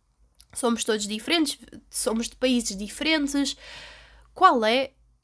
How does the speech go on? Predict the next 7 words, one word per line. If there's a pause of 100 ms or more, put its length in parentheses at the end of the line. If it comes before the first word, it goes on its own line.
(200)
a
necessidade
de
apontar
para
as
diferenças